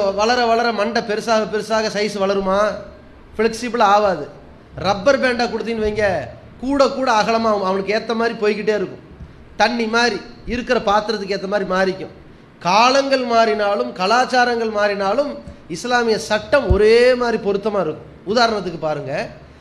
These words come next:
ஆணுக்கு விவாகரத்து உரிமை வழங்குது இஸ்லாம். எப்படி கொடுக்குதுன்னா, கணவனுக்கு மனைவியை பிடிக்கல. பிடிக்கலன்ன உடனே,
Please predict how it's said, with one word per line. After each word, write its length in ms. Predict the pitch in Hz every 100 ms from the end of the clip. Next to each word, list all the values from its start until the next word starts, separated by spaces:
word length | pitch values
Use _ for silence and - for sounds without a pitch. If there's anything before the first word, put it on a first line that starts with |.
| -
ஆணுக்கு 580 | 151 220 285 262 - 269
விவாகரத்து 520 | 220 247 247 226 226
உரிமை 260 | 208 208 202
வழங்குது 280 | 190 202 175
இஸ்லாம். 320 | 156 170 127 -
எப்படி 240 | 214 240
கொடுக்குதுன்னா, 420 | 202 170 147 151 180 - - - 190
கணவனுக்கு 380 | 220 233 220 208
மனைவியை 360 | 185 196 196 185
பிடிக்கல. 280 | 160 160 - - - - - - - 233
பிடிக்கலன்ன 580 | 277 320 294 294 277
உடனே, 540 | 262 254 254 254 240